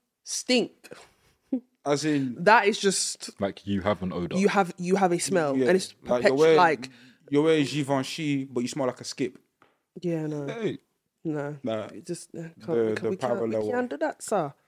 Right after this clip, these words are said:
Speaker 1: Uh-uh. Sorry.
Speaker 2: But there are some smells that are unavoidable. For example, let's say your parents have been cooking fish in the yard.
Speaker 1: Yeah, but that's, that's not,
Speaker 2: Yeah.
Speaker 1: that's not what I'm talking about. I'm not talking about outside influences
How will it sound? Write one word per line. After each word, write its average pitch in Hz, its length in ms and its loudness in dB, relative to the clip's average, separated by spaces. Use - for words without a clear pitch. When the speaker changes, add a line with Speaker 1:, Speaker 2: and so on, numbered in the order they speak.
Speaker 1:
Uh-uh. 277 640 2
Sorry. 285 720 4
Speaker 2:
But 175 440 8
there 151 180 4
are 226 180 8
some 190 240 0
smells 139 680 0
that 113 240 -2
are 117 220 2
unavoidable. 113 840 -4
For 113 120 -10
example, 107 460 -4
let's 156 240 4
say 156 260 6
your 127 160 2
parents 131 380 2
have 120 80 -6
been 117 100 -8
cooking 120 320 -12
fish - 380 -8
in 110 80 -6
the 104 60 -10
yard. 110 400 0
Speaker 1:
Yeah, 160 400 2
but 196 80 -2
that's, 269 160 8
that's 311 260 4
not, 311 120 2
Speaker 2:
Yeah. 139 100 8
Speaker 1:
that's 117 140 6
not 330 80 2
what 294 80 6
I'm - 60 2
talking 269 260 0
about. 185 160 4
I'm 220 60 2
not 285 120 2
talking 302 140 2
about 247 220 4
outside 208 380 4
influences 170 800 0